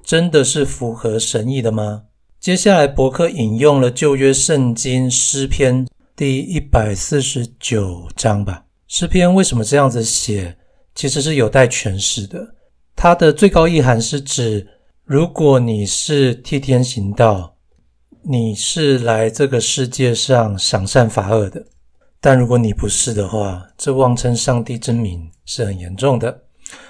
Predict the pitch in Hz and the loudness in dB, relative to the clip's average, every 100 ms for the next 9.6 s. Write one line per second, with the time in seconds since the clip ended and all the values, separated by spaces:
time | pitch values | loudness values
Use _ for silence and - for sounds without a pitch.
0 | - _ 135 139 180 139 104 123 127 117 | -20 _ 2 2 2 2 0 4 4 2
1 | - 117 101 113 98 87 _ _ - 139 | 0 -4 -2 -2 -2 -8 _ _ -6 -4
2 | 135 - 196 202 185 135 131 131 - 110 | 0 2 4 6 4 4 0 -2 0 0
3 | 92 - - 160 160 160 - 123 101 95 | 0 -10 2 4 6 2 -2 -4 -4 -8
4 | - 120 107 - - - _ _ _ 165 | -2 0 0 -2 -10 -14 _ _ _ 4
5 | 139 - 120 107 113 113 - 131 98 123 | 6 6 0 0 0 0 4 4 4 -4
6 | 170 - - - - - - - - 147 | -8 -2 -2 -2 -8 -18 -20 -2 2 4
7 | 156 196 160 120 143 180 165 127 127 117 | 4 4 2 0 0 4 6 6 2 0
8 | 107 - _ - - 151 135 131 139 139 | 0 -8 _ -4 0 4 6 4 2 2
9 | 113 107 113 143 95 | 2 0 6 6 6